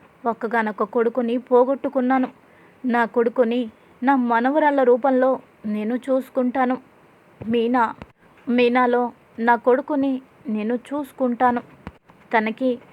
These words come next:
ఏ లోటు రాకూడదు. మీరు తనని బాధ పెడుతున్నారని నా ఎంక్వైరీలో నాకు తెలిసింది. అందుకే మీ నెంబర్ తీసుకొని మీకు నేను ఫోన్ చేస్తున్నాను. అమ్మా, నా మనవరాల్ని బాధ పెట్టకండి.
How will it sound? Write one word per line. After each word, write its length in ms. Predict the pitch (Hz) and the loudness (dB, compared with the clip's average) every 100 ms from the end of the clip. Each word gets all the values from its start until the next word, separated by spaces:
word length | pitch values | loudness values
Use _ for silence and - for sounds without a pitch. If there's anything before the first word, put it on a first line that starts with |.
| 202 185 | -14 0
ఏ 180 | 214 247 | 2 4
లోటు 380 | 277 269 294 285 | 4 0 0 2
రాకూడదు. 680 | 269 262 262 262 262 247 - - - - - _ _ - | 4 4 2 0 0 -2 -6 -14 -20 -20 -20 _ _ -6
మీరు 520 | 214 214 208 247 247 - - _ - | -2 0 2 0 -2 -10 -20 _ 0
తనని 220 | 240 240 | 2 2
బాధ 360 | 226 214 220 233 | 2 4 4 2
పెడుతున్నారని 880 | 262 269 247 254 240 233 214 233 240 _ _ - | 0 0 0 0 2 0 0 -4 -8 _ _ -6
నా 220 | 226 247 | 0 2
ఎంక్వైరీలో 800 | 254 220 214 254 294 262 247 240 - 220 | 2 0 -4 -2 0 0 0 -2 -4 -4
నాకు 300 | 247 247 247 | -2 0 0
తెలిసింది. 640 | 226 220 262 285 247 254 - - - - 220 | 0 0 0 -2 -2 -4 -8 -20 -20 -6 -2
అందుకే 440 | 214 240 254 233 _ - | 0 0 0 -4 _ -10
మీ 180 | 214 214 | -4 -4
నెంబర్ 340 | 202 208 247 | -4 -2 -4
తీసుకొని 600 | 233 247 - 247 233 247 - _ - | -2 -4 0 -2 0 -4 -8 _ -10
మీకు 240 | 202 196 254 | -8 -4 -4
నేను 240 | 240 247 | -2 -4
ఫోన్ 320 | - 233 240 262 | -2 -2 0 0
చేస్తున్నాను. 540 | 254 - 240 240 240 - _ _ - - _ | -2 -2 -2 0 -2 -6 _ _ -20 -20 _
అమ్మా, 420 | 208 220 240 240 220 _ _ - | 0 2 0 -2 -6 _ _ -6
నా 220 | 226 247 | 0 2
మనవరాల్ని 680 | 226 214 247 277 262 254 240 - 208 | 2 2 2 2 2 0 -2 -8 -12
బాధ 320 | 185 220 226 | -2 0 0
పెట్టకండి. 600 | 247 233 247 233 226 233 | -2 -4 -4 -4 -6 -6